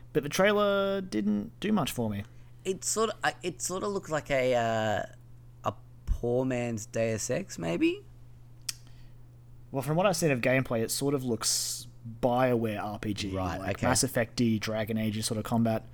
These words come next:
Speaker 2: Yep.
Speaker 1: Again, nothing wrong with that. Those are good franchises,
Speaker 2: Yep.
Speaker 1: but I don't know. Just didn't resonate with me.
Speaker 2: Yeah. Uh, it, like, I, I, I honestly thought the trailer looked really good, and I was like, "Oh, I'm interested in checking that out."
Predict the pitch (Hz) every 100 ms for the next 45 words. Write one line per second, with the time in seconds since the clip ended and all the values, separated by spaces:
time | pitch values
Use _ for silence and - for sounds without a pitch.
0 | - 135 - - 170 208 226 190 123 180
1 | 180 143 165 117 131 139 110 - 127 127
2 | 127 113 120 - 110 110 120 117 113 113
3 | - - - - - - - - - -
4 | - - - 196 214 208 117 98 - -
5 | - - - - - - - - 139 131
6 | 147 151 147 156 160 127 113 117 110 -
7 | 143 151 147 139 131 - - 143 151 143
8 | 165 - 151 165 175 - 156 165 - -
9 | - 156 180 - 131 135 135 131 131 123
10 | 110 120 104 98 - 95 92 87 95 98
11 | 113 - 339 - - - - 165 123 120
12 | 120 127 139 151 139 156 147 185 123